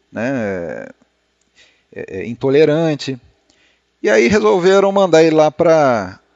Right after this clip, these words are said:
fazer o serviço militar, antes da hora, inclusive, e tal, e ele foi, foi, foi servido durante dois anos na cavalaria, se apaixonou pela, por cavalos e tudo mais. Quando saiu, pediu baixa, ele resolveu, então,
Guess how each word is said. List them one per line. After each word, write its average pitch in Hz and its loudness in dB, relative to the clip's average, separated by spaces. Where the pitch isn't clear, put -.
fazer 123 -6
o 139 -2
serviço 135 -4
militar, 151 0
antes 135 -6
da 127 4
hora, 143 2
inclusive, 123 -8
e - -12
tal, 139 -8
e 156 -8
ele 151 -6
foi, - -14
foi, 120 -12
foi 113 -8
servido 127 -6
durante 110 -8
dois 120 -6
anos 143 -6
na 143 -2
cavalaria, 147 -2
se - -8
apaixonou 127 -8
pela, 95 -10
por - -20
cavalos 135 -4
e - -20
tudo 139 -12
mais. 160 -8
Quando 214 -8
saiu, 165 -2
pediu 147 -10
baixa, 156 -2
ele 170 -6
resolveu, 156 -6
então, 139 -10